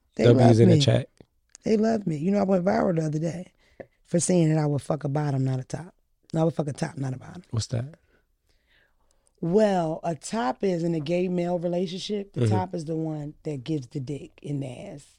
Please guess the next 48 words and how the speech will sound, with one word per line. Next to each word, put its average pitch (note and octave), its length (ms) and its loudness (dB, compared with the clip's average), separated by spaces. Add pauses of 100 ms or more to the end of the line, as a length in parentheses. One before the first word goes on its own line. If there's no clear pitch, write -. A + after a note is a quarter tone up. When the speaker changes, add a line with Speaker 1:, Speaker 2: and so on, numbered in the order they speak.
(120)
Speaker 1:
And D#3 140 -4
the D3+ 40 -4
bottom E3 360 -4
is C#3+ 100 -6
the D3+ 60 -6
one D3 140 -4
that C#3 140 -8
takes D#3+ 300 -8
the D3 100 -12
dick C3+ 240 -12
in C#3 60 -10
the - 260 -14
ass. C#3 100 -16
So D3+ 120 -8
what D3+ 140 -6
I F3 140 0
said D#3 280 -6
was, C#3+ 280 -8
because D3+ 220 -4
I've D#3 240 -6
also F3+ 300 -2
said C#3+ 280 -6
that C#3+ 200 -8
I C#3 180 -8
feel F3 160 -4
like D3 260 -6 (380)
out D3+ 140 -2
of C#3+ 160 -4
ten E3+ 340 0
men, D#3 420 -4 (420)
or, E3 120 -2
like, E3 200 2
right E3+ 180 2
now D#3 200 0
it's, C#3 120 -4
like, C3 160 -8
fifteen D#3 460 -2
men D#3 120 0
in D#3+ 120 -2
here, D#3 280 -2 (260)
at D3+ 140 0
least G3 840 0 (760)
four G3 280 4
of C#3+ 100 -2
them C#3 240 -4
have C#3 160 -6
taken C#3 360 -4
dick. D3 240 -10